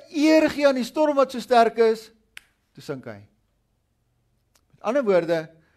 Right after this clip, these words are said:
die oomblik as ek en jy eer en erkenning gee vir dit wat ons lewens wil verswelg, dis die oomblik wanneer ons gaan sink. So wat is die beste om te doen?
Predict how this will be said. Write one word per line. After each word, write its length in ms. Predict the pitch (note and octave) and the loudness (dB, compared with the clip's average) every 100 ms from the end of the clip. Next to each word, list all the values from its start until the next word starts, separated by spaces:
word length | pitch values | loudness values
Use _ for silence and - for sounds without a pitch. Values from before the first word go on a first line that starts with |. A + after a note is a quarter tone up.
| _ _ - | _ _ -18
die 220 | F3+ - | -18 -14
oomblik 460 | - C#4+ C#4 A#3+ G#3 | -2 0 2 -2 -2
as 160 | G3 | -2
ek 220 | G#3+ A#3 | -2 -4
en 80 | A3+ | -6
jy 200 | G#3+ G#3+ - | -8 -10 -8
eer 280 | A#3+ B3 | -4 -2
en 160 | A#3+ G3+ | -4 -8
erkenning 440 | F3+ F3 A3+ A3 | -10 -8 -8 -8
gee 360 | G3+ G3 E3 D#3+ D#3+ _ _ _ - | -10 -6 -6 -6 -12 _ _ _ -12
vir 80 | E3+ | -4
dit 220 | D#3+ G#3+ | 0 0
wat 140 | G#3 | -2
ons 140 | G3+ D#3 | -8 -4
lewens 300 | F3 F#3 D3 | -4 -4 -8
wil 140 | D#3 | -10
verswelg, 920 | D#3 C3+ - C#4 C4+ F#3 E3+ - - _ _ _ _ _ _ _ _ - | -10 -16 -10 2 4 4 0 -6 -20 _ _ _ _ _ _ _ _ -14
dis 140 | D3+ | -12
die 80 | E3 | -12
oomblik 200 | D3+ C#3 | -14 -16
wanneer 220 | C3+ B2+ | -16 -18
ons 40 | |
gaan 140 | B2 A#2 | -20 -20
sink. 320 | A#2+ G2 _ _ _ _ _ _ _ _ _ _ _ _ _ _ _ _ _ _ _ | -20 -20 _ _ _ _ _ _ _ _ _ _ _ _ _ _ _ _ _ _ _
So 160 | _ D#3 | _ -4
wat 180 | D#3+ A3+ | -2 -2
is 120 | C4+ | -4
die 100 | C4 | -4
beste 320 | G#3+ A#3 A#3 | -2 -4 -4
om 100 | A#3 | -6
te 120 | A3 | -4
doen? 180 | A3+ C#4 | -6 -8